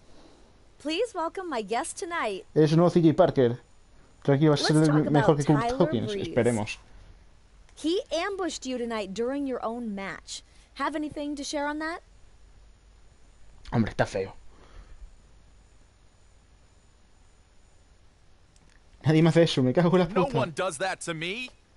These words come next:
Speaker 3: He's in for a world of hurt. He must know who he's messing with. I'll teach him what's up. He's gonna learn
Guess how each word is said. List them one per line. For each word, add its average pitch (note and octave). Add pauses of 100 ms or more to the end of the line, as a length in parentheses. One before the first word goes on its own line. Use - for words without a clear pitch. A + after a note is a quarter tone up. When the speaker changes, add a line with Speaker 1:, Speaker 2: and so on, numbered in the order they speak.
(140)
Speaker 3:
He's C#4
in C4
for G#3
a F#3
world G#3
of D3
hurt. B2 (480)
He A#3+
must G#3
know E3+
who D3+
he's C#3
messing C3+
with. G#2 (640)
I'll D3
teach -
him B2
what's A2+
up. A#2 (600)
He's G3
gonna D#3
learn C3